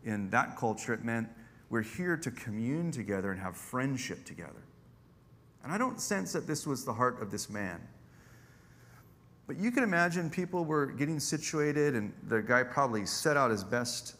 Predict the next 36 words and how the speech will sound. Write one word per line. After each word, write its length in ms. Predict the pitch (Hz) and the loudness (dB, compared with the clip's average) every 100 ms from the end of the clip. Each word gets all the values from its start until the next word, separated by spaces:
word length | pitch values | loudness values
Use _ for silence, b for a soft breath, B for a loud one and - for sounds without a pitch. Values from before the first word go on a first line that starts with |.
| - | -6
um, 420 | 107 98 95 92 - - - - - - - | -2 -2 -2 -6 -12 -20 -20 -20 -14 -14 -14
silverware 600 | - - 143 135 127 131 | -6 -2 2 4 6 6
and 120 | 110 | 2
sorts, 520 | - - 135 139 139 95 | 0 0 2 0 -2 -6
and 220 | 87 85 - | -6 -10 -12
the, 80 | - - | -14 -10
the 80 | 92 | -12
food 360 | - 156 143 | -6 0 0
was 200 | 127 110 | 0 -2
about 300 | 107 117 - | 0 -2 -2
to 80 | 110 | -8
go, 400 | 104 117 120 120 B B B - | 0 2 2 0 B B B -4
uh, 240 | 95 98 - | -2 0 0
out 240 | 117 123 113 | 2 2 2
onto 260 | 117 117 | 0 0
the 80 | 110 | -2
table, 540 | 107 123 123 131 123 | -2 0 0 0 -2
and, 140 | 98 85 B B B - | -2 -6 B B B -8
uh, 60 | 107 | -6
in 100 | 101 | 0
those 200 | 117 113 | 0 2
days 260 | 117 110 110 | 2 0 -2
the 80 | |
wine 380 | 92 107 117 117 | -2 2 2 0
was 260 | 110 104 - | -2 -4 -8
being, 480 | - 113 113 110 - - | -6 -2 0 -2 -6 -4
uh, 320 | 104 95 92 - 98 | -2 -2 -4 -8 -4
given 200 | 113 110 | -2 0
out, 300 | 107 110 110 | 0 0 -2
and 160 | 92 | -4
so 180 | - 120 | -4 -4
forth 280 | 113 117 107 | -4 -6 -6
and 120 | 101 | -8
so 160 | - 113 | -6 -4
on, 300 | 113 113 113 - | -2 -4 -4 -6
and 300 | 104 101 | -4 -4